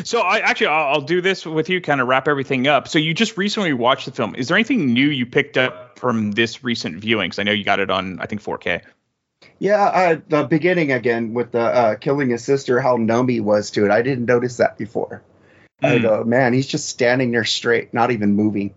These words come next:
Speaker 2: He just comes out the door and he's just standing there holding the knife up like nothing happened.
Speaker 1: Mm-hmm.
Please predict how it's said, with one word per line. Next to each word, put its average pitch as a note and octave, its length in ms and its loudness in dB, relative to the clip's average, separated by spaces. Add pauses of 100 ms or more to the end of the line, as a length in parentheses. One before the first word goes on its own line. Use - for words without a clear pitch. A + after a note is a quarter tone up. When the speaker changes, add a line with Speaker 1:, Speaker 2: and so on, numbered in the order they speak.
Speaker 2:
He A2+ 60 -8
just - 180 -12
comes B2 220 0
out A2+ 180 2
the A2 80 -6
door A2 300 2
and G2+ 120 -6
he's - 100 -20
just - 140 -18
standing G#2+ 340 0
there A2 120 0
holding A#2 300 0
the A2+ 60 2
knife A2 280 2
up G#2+ 200 2
like B2 160 0
nothing A#2 260 -4
happened. - 380 -4 (560)
Speaker 1:
Mm-hmm. C#3+ 300 0